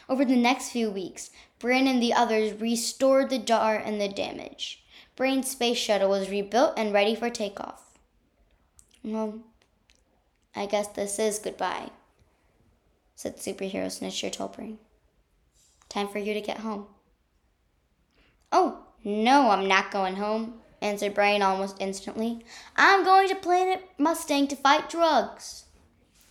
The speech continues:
"I knew you would. Bye, Brain, we'll miss you," replied the superhero. Brain and she hugged.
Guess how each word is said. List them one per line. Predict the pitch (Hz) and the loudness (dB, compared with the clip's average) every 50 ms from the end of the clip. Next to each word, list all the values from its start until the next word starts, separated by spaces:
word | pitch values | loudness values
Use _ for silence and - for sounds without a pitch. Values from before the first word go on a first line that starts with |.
| - _ _ _ _ _ _ _ _ _ _ - | -20 _ _ _ _ _ _ _ _ _ _ -4
"I | 190 185 - 330 330 | 0 2 4 4 4
knew | 294 254 226 214 214 220 | 4 4 2 2 0 0
you | 220 214 214 208 208 | 0 0 0 0 2
would. | 214 214 208 214 214 208 208 - - - - _ _ _ | 2 2 2 2 0 0 -4 -8 -16 -20 -20 _ _ _
Bye, | - 302 349 349 349 | 0 2 2 2 0
Brain, | 294 285 277 277 269 262 277 | -2 -2 -2 -4 -6 -6 -8
we'll | 262 240 | -6 -4
miss | 247 269 285 285 285 - | -4 -4 -4 -6 -6 -4
you," | 240 233 226 233 233 233 - _ _ _ _ - - - _ | -4 -4 -4 -4 -8 -12 -18 _ _ _ _ -20 -20 -18 _
replied | - 220 - 233 214 208 208 | -10 -4 0 0 0 0 0
the | 214 | -4
superhero. | - - 208 - 214 202 190 190 185 185 185 190 196 220 - - - - - _ _ _ | -6 -6 -8 -8 -8 -8 -6 -6 -4 -4 -4 -6 -8 -10 -16 -20 -20 -20 -20 _ _ _
Brain | - 233 240 240 247 | -2 0 2 2 2
and | 240 233 233 | 0 0 -2
she | - 214 202 196 | -2 -2 -4 -4
hugged. | 196 196 185 185 185 190 - - - | -4 -6 -8 -8 -10 -10 -14 -18 -20